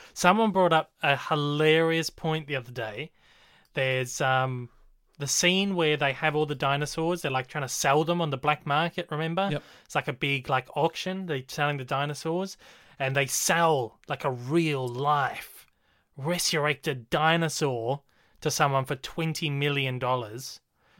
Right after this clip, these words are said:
Speaker 1: The
Speaker 2: Mm.
Speaker 1: movie alone cost two hundred million to make.
Speaker 2: God.
Speaker 1: So they're saying a di-, a real life dinosaur is worth less than what the movie actually <laughs> cost to make. <laughs> Sounds like it's just such a dumb movie. I,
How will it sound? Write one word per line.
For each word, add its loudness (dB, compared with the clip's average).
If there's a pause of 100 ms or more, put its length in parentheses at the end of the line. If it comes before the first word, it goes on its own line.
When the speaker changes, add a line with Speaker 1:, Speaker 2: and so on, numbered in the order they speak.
(180)
Speaker 1:
The 2
Speaker 2:
Mm. 2
Speaker 1:
movie 6
alone 4
cost -2
two -2
hundred 0
million -6
to -12
make. -14 (720)
Speaker 2:
God. -14
Speaker 1:
So 0 (680)
they're 2
saying 4
a -2
di-, 4
a 4
real 6
life 8
dinosaur 4
is -4
worth -2
less -2 (500)
than 2
what 2
the -2
movie 4
actually -2
<laughs> -4
cost 8
to 4
make. 6 (340)
<laughs> 0 (640)
Sounds 2
like 6
it's -2
just 6
such 4
a 2
dumb 4
movie. 2
I, 6